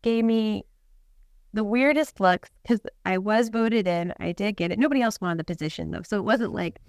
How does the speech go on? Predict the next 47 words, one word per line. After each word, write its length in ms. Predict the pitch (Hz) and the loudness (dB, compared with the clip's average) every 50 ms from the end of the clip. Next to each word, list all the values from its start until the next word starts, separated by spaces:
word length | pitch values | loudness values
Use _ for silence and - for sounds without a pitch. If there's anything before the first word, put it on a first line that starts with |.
| - - - - | -20 -18 -12 -6
it 60 | 180 196 | -4 -2
was 100 | 208 196 | -2 0
really 180 | 214 214 208 | 0 0 0
competitive 520 | 196 220 196 - 214 196 190 190 190 185 175 | 0 0 0 2 2 2 2 2 0 -2 -2
and 100 | 180 185 | -2 0
I 60 | 185 | 0
was 120 | 190 190 | 0 0
elected 480 | 190 185 175 185 208 - - 202 196 180 | 0 2 2 2 2 2 0 -4 -2 -2
and, 140 | 185 180 180 | -2 -4 -4
like, 160 | 175 170 - | -4 -2 2
"Woo." 440 | 302 440 480 453 440 415 403 370 311 | 4 4 6 6 4 4 2 2 2
No, 160 | 285 254 226 | 2 2 2
no. 160 | 214 202 170 | 2 0 0
It 60 | 160 - | -2 -4
was 80 | 233 240 | -4 -2
more 160 | 233 208 202 | -2 0 0
like, 180 | 190 165 - | -2 -2 -4
"Will 120 | - 175 - - | -6 -6 -4 -2
anybody 440 | 202 214 220 233 208 208 196 190 | 0 0 0 0 0 -2 -4 -6
please?" 300 | - - - 208 202 214 - - | -6 -6 -4 -4 -4 -4 -6 -4
<laughs> 20 | - - - - _ _ _ _ _ - | -4 -4 -4 -6 _ _ _ _ _ -12
It's 220 | 330 - - - - | -12 -10 -6 -4 -2
just, 220 | 285 302 - - | -2 -2 -2 -4
it's 180 | 294 - - - | -8 -8 -8 -6
really 340 | 240 233 294 330 349 339 330 | 0 4 4 6 6 4 4
bad 340 | 220 269 254 247 254 262 233 | 2 2 4 4 4 4 4
right 260 | 233 233 214 185 170 | 2 2 2 0 0
now. 220 | 190 180 - - - _ _ _ - _ - | -2 -2 -4 -4 -8 _ _ _ -8 _ 0
<laughs> 100 | 381 - - - - - _ _ _ _ _ - 415 339 - - - - - 359 - | 4 6 4 4 4 0 _ _ _ _ _ 0 0 0 -2 -6 -6 -2 -2 0 4
And 200 | 285 339 349 - | 6 4 4 4
so 480 | - 370 339 - - - - - 320 - _ _ - - - - - - | 2 -2 -2 -2 -2 0 0 0 0 -2 _ _ -20 -20 -14 -10 -6 -2
I 100 | - 277 | -2 0
think 280 | - - 330 349 359 - | 2 2 2 2 2 2
that 200 | 320 - - 285 | 2 0 0 0
first 300 | 277 240 254 285 - - | -2 -2 -2 -2 -2 0
time 200 | 285 254 226 226 | 2 2 4 4
I 120 | 208 220 | 2 2
ran 280 | 208 214 202 196 196 220 | 0 0 0 0 0 0
completely 520 | - 262 247 - 247 233 - - 101 - | 2 0 2 2 0 -2 -2 -4 -4 0
<laughs> 60 | - | 2
uncontested. 720 | 269 262 247 - 302 - - - 196 214 - - 190 185 190 | 2 4 4 4 2 2 2 -2 -2 -4 -4 -4 -4 -2 -2
And 200 | - 208 226 220 | 0 0 0 0
so 80 | - 220 | 0 0
I 60 | 214 | 0
was 120 | 220 220 | 0 -2
elected 400 | 226 214 220 233 262 - 277 240 | -2 -2 -2 -2 -2 -4 -4 -2
in. 140 | 202 190 202 | -2 -2 -4